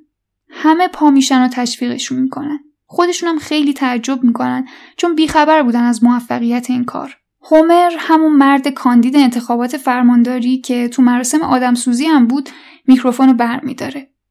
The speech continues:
اجرای اونا رو قطع می‌کنه و میگه اینا سفید نیستن، دورگن. اینا جنایتکارن.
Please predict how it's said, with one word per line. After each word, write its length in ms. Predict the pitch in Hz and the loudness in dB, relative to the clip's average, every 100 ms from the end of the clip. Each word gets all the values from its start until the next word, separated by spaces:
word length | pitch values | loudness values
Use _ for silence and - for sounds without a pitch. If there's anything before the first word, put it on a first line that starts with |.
| _ | _
اجرای 300 | 254 247 285 | -2 0 0
اونا 220 | 294 262 277 | 2 4 2
رو 80 | 269 | 2
قطع 300 | 262 285 302 | 0 0 -2
می‌کنه 260 | 285 294 277 | 0 2 4
و 80 | |
میگه 240 | 269 247 277 | 4 4 0
اینا 260 | 254 254 | 2 2
سفید 540 | 269 - 240 240 269 262 | 2 0 -2 0 2 4
نیستن، 460 | 240 233 - - 262 - 220 | 4 2 -6 -6 -6 -4 0
دورگن. 640 | 240 240 269 240 226 - - _ _ _ | 2 2 0 -2 -4 -6 -12 _ _ _
اینا 160 | 277 302 | 4 4
جنایتکارن. 920 | 277 262 240 240 247 - 247 269 | 4 4 4 2 -2 -2 -2 -2